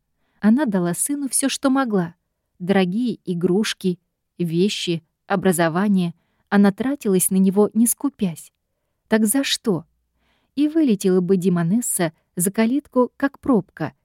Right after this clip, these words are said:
из её любимого шампанского. Но огромная когтистая ладонь в последний момент обхватила её за талию и выдернула из белёсого вязкого тумана.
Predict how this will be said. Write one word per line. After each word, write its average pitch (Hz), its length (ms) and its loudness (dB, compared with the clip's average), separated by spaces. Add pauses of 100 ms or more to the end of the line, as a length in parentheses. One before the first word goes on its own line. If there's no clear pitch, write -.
(120)
из 175 160 -2
её 175 220 2
любимого 202 520 2
шампанского. 180 840 -4 (420)
Но 185 440 0 (500)
огромная 214 540 0
когтистая 190 640 -2
ладонь 190 460 0 (120)
в - 100 -20
последний 190 460 0
момент 180 520 -2
обхватила 185 580 -4
её 170 240 -2
за 170 140 -2
талию 190 480 -4 (300)
и 202 100 4
выдернула 214 600 2
из 175 280 -2
белёсого 175 720 -2
вязкого 180 520 -2
тумана. 170 500 -2